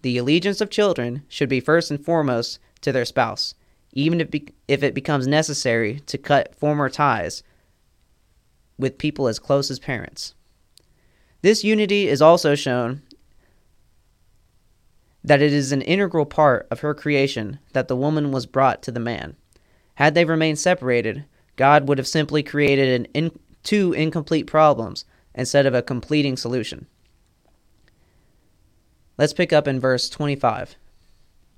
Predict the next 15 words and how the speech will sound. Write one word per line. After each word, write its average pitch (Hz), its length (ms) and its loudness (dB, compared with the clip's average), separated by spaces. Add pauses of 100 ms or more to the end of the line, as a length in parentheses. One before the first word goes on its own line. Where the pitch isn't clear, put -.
(920)
"And 135 140 0
the 123 60 -2
man 170 460 0
and 160 220 0
his 170 160 -4
wife 117 440 0 (120)
were 127 100 -2
both 143 300 2
naked 147 480 0 (400)
and 123 220 -4
were 120 100 -4
not 120 320 -2
ashamed." 107 500 -10 (1700)
What 190 180 4
exactly 160 640 2